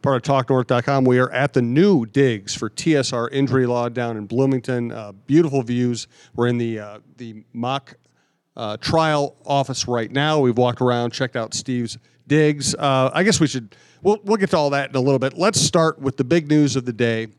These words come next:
which is that the Minnesota Timberwolves have made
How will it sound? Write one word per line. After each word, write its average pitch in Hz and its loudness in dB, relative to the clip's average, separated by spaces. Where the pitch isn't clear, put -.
which 135 0
is 117 -2
that 110 -6
the 113 -6
Minnesota 156 2
Timberwolves 120 0
have 139 0
made 120 -2